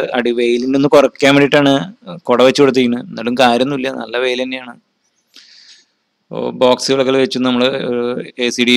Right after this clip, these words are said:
ബി വെച്ചു, ഡി സി ഡി ബി വെച്ചു. ഡി സി ഡി ബി നമ്മൾ സെറ്റ് ചെയ്തു, കണക്ഷൻ കൊടുത്തിട്ടില്ല. കാരണം, ആ, ഫ്രെയിം വർക്ക് കഴിഞ്ഞാലാണ് നമുക്ക് കെ-, പാനലിൽ നിന്ന് connection എടുക്കാൻ പറ്റുള്ളൂ. അപ്പോൾ നമ്മൾ inverter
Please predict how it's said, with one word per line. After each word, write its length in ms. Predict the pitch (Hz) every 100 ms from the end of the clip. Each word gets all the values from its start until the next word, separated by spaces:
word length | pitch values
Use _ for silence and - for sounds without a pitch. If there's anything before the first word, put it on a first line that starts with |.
| 123
ബി 60 | 131
വെച്ചു, 220 | 117 123 127 - - -
ഡി 80 | 120
സി 80 | 123 120
ഡി 60 | 123
ബി 60 | 127
വെച്ചു. 200 | - 123 120
ഡി 80 | 113
സി 80 | 107 117
ഡി 40 |
ബി 40 | 120
നമ്മൾ 140 | 139 135
സെറ്റ് 180 | 131 -
ചെയ്തു, 120 | 143 135
കണക്ഷൻ 320 | 123 110 127 127 135
കൊടുത്തിട്ടില്ല. 380 | 123 120 117 123
കാരണം, 200 | 120 123 - - 127
ആ, 60 | 127 120
ഫ്രെയിം 220 | - 117 120
വർക്ക് 200 | 120 127 131
കഴിഞ്ഞാലാണ് 440 | 123 123 127 127 127
നമുക്ക് 220 | 120 120 - 196 185 -
കെ-, 480 | 120 120 123 123 120 _ - _ -
പാനലിൽ 320 | 113 117 117
നിന്ന് 120 | 120 120
connection 240 | 117 -
എടുക്കാൻ 180 | 120 117
പറ്റുള്ളൂ. 260 | 110 113 113 - _ _ - - - _ _ _
അപ്പോൾ 120 | - 123
നമ്മൾ 140 | 135 139
inverter 340 | 131 127 123